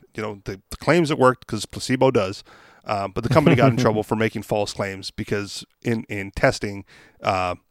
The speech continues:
Speaker 1: this particular product actually didn't do any, didn't do anything, uh,
Speaker 2: Yeah.
Speaker 1: beneficial to you. So, yeah, take your vitamin C if you're worried about it. Buy the face mask if you need to. Um, otherwise, uh, play the odds, right? Like, point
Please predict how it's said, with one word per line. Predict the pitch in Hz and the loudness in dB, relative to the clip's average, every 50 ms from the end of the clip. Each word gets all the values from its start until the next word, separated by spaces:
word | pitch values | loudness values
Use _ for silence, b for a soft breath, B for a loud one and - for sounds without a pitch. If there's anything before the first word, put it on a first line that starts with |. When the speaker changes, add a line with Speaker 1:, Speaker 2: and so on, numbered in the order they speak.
| _ _ - | _ _ -16
Speaker 1:
this | 127 110 110 123 113 - | -6 0 0 0 0 2
particular | - 123 - 131 117 127 113 | -2 0 0 0 0 0 -4
product | 101 - - 107 101 101 - - | 0 2 2 2 2 0 -2 -4
actually | 98 - - - 113 104 | -4 -4 -4 -6 -8 -8
didn't | 107 - 104 101 101 - 104 110 | -6 -8 -10 -10 -10 -16 -12 -6
do | - 110 107 104 | -4 -4 -4 -4
any, | 110 101 107 107 107 107 - _ _ _ 107 | -6 -8 -6 -6 -6 -8 -10 _ _ _ -6
didn't | - 123 107 101 104 | -6 -6 -6 -4 -8
do | 107 104 104 | -8 -6 -6
anything, | 101 110 113 - 143 151 165 - _ _ _ _ _ _ _ _ _ - | -6 -8 -4 -4 -4 -6 -6 -10 _ _ _ _ _ _ _ _ _ 2
uh, | 107 | 2
Speaker 2:
Yeah. | 107 98 101 | 4 4 2
Speaker 1:
beneficial | 95 113 110 110 - - 107 - 113 113 | 0 -2 -4 -2 -2 -4 -6 -6 -6 -6
to | 120 127 | -6 -6
you. | 139 b b b b b b | -8 b b b b b b
So, | - - | 0 2
yeah, | 156 117 87 - _ _ _ _ - | 2 2 0 -4 _ _ _ _ 4
take | - - - - | 4 4 4 4
your | 165 | 6
vitamin | 165 160 160 156 151 147 | 8 8 8 8 6 4
C | - - 156 143 139 135 135 139 - | 2 2 2 2 4 2 2 0 -2
if | - - | -4 -4
you're | 117 113 | -2 2
worried | 123 131 127 127 | 4 4 4 6
about | 117 113 113 113 110 | 6 4 4 4 4
it. | 113 b b b b b b b _ _ | 2 b b b b b b b _ _
Buy | - 160 175 180 | 4 4 6 6
the | 170 165 | 4 4
face | - 185 170 160 - | 2 4 2 2 2
mask | 180 160 151 151 - - - - _ _ | 2 2 4 4 2 0 -6 -12 _ _
if | - 147 131 143 | -2 -2 0 0
you | 135 | 0
need | 127 127 131 131 - | 0 0 0 0 -2
to. | - 127 127 127 123 b b b b b b b - | -4 -4 -4 -4 -6 b b b b b b b 0
Um, | 110 107 104 107 107 110 _ _ | 2 2 2 2 0 -4 _ _
otherwise, | 143 151 147 147 139 143 143 139 135 139 131 - - - b b b b b b b | 4 6 6 6 8 8 10 10 10 8 6 2 -4 -12 b b b b b b b
uh, | - 165 175 180 190 180 | -2 4 10 10 10 10
play | - - - 214 220 226 | 10 8 10 12 12 12
the | 226 233 240 | 12 12 12
odds, | 240 233 165 - 156 - - - - _ | 12 12 12 12 8 2 -8 -10 -12 _
right? | - - 151 165 170 160 - _ 156 | 6 8 8 8 8 4 -2 _ 2
Like, | 156 147 151 135 131 _ _ | 6 6 6 6 4 _ _
point | - 196 208 208 196 - | 6 8 8 8 8 4